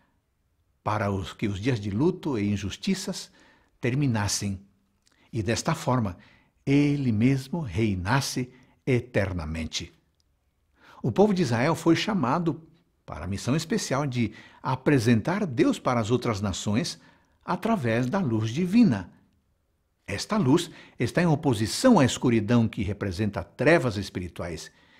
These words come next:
e ausência divina. Naturalmente, as pessoas têm a tendência de buscar as trevas, e por isso a escolha de um povo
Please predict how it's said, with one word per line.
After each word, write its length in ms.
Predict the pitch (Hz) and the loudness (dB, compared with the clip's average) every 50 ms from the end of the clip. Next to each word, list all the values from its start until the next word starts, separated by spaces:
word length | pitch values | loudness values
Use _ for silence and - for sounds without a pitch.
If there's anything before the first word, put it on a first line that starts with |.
| - - _ | -20 -12 _
e 100 | - 135 131 | 2 4 4
ausência 520 | 120 120 110 87 101 135 151 139 - 123 | 4 4 2 2 4 4 4 4 4 0
divina. 500 | 98 92 92 82 85 90 82 78 73 - _ _ _ _ _ _ _ _ _ _ _ _ _ _ _ _ _ _ _ | -4 -4 -4 -6 -6 -8 -8 -10 -12 -16 _ _ _ _ _ _ _ _ _ _ _ _ _ _ _ _ _ _ _
Naturalmente, 800 | - 107 110 117 - - 101 90 87 87 113 147 160 - - - - - - - - - - - - | -2 0 0 0 2 0 -2 -2 0 0 0 0 0 -2 -8 -14 -14 -16 -20 -20 -20 -20 -20 -8 -4
as 160 | - 110 - | -4 -4 -4
pessoas 400 | - 147 143 - - - 190 185 | -4 -6 -4 0 0 0 0 0
têm 180 | - - 233 226 | 0 0 0 0
a 60 | 214 | 0
tendência 520 | 208 - 131 104 95 110 143 160 - 147 | 0 0 0 2 2 2 2 0 0 -2
de 100 | 131 127 | -4 -4
buscar 440 | 123 120 113 98 - - - 175 208 | -2 -2 -2 -2 -4 -6 -6 -4 -2
as 160 | 208 - - | -2 -4 -4
trevas, 720 | - - 117 123 143 156 127 101 90 85 - - - - _ _ _ _ _ _ _ _ _ _ _ _ - | -6 2 6 6 6 6 6 2 -2 -4 -6 -12 -14 -16 _ _ _ _ _ _ _ _ _ _ _ _ -4
e 120 | 185 160 | -2 -2
por 240 | - 160 127 113 110 | -2 -2 -2 0 2
isso 380 | 160 247 262 247 - - 98 - - - - - - _ | 2 2 2 0 -2 -6 -8 -8 -10 -14 -20 -20 -12 _
a 100 | - 123 | -2 -2
escolha 480 | 110 92 - - - - 117 104 110 104 | -2 -2 -4 -6 -4 -2 -2 0 0 0
de 100 | 101 233 | 2 4
um 100 | 233 220 | 4 4
povo 440 | - - 120 127 156 180 220 202 | 4 4 2 2 2 2 -2 -6